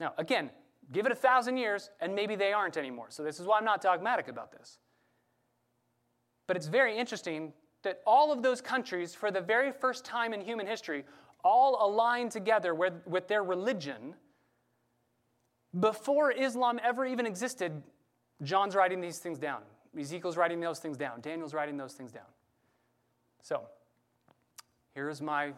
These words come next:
speculative, with much caution, not dogmatic at all. But I wonder if Islam and Catholicism are brought together somehow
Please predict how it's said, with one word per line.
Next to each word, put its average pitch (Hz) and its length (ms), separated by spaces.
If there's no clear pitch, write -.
speculative, 180 1080
with 131 220
much 156 280
caution, 156 560
not 151 420
dogmatic 160 480
at 143 80
all. 120 300
But 156 160
I 196 160
wonder 180 720
if 170 360
Islam 190 800
and 151 340
Catholicism 165 1040
are 151 140
brought 175 480
together 220 520
somehow 160 920